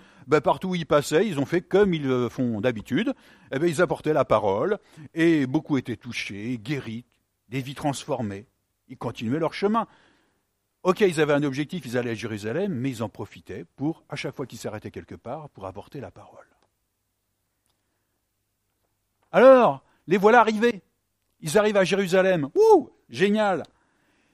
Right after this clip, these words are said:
Ah, ils furent reçus par, par l'Église avec un grand E. Les apôtres, les anciens, alors ils ré-, ils racontent, bah, tout ce que Dieu avait fait avec eux.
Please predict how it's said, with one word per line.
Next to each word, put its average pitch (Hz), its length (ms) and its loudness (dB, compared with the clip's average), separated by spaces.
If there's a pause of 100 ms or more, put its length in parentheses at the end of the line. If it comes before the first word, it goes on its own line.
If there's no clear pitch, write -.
(460)
Ah, 156 100 2
ils 160 60 -2
furent 156 200 -6
reçus 143 300 -4 (100)
par, 101 380 -10
par 98 160 -10
l'Église 165 420 0
avec 107 260 -6
un 113 100 -2
grand 127 300 -6
E. 233 140 0 (1800)
Les 104 200 -8
apôtres, 147 440 2
les 120 200 -4
anciens, 180 460 -2
alors 127 200 -4
ils 135 80 -4
ré-, 131 180 -4 (140)
ils - 100 -18
racontent, 180 440 -6 (300)
bah, 113 100 -8
tout 156 220 -6
ce - 100 -10
que 139 100 -6
Dieu 131 320 -4
avait 127 200 -2
fait 196 360 -2 (400)
avec 226 440 2
eux. 294 220 2